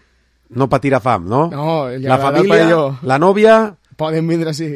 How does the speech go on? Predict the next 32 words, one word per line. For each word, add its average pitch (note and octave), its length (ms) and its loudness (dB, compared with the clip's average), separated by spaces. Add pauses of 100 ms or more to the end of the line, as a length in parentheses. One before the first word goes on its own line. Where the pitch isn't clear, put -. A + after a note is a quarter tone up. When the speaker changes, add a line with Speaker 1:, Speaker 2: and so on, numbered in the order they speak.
Speaker 1:
en A#2+ 120 -4
València D3 360 2
viurà C#3 280 2
bé. G#2+ 460 0
Ahí, A#2 280 -4
a, C3 160 -4
com C3 120 -12
es A#2 60 -12
diu, A#2 100 -6
carrer B2 220 -4
Colón. F#3 420 2 (1000)
A - 100 -16
veure... A2 240 -4 (920)
a F#2 100 -10
mi A2 120 -4
me C3+ 100 -2
preocuparia D3+ 720 2
que D3+ 100 0
vinga D#3 280 0
Óscarson C3+ 640 -2 (1300)
o G#2 100 -4
un A#2+ 100 -4
tio B2 160 0
d'Isos. A2 560 -4 (560)
Això A2+ 180 -6
sí D3+ 140 -6
que C#3+ 100 -4
te C#3 100 -4
digo, G#2 220 -6
tia. F2+ 360 -10 (160)
O, B2+ 180 -8
o, - 220 -14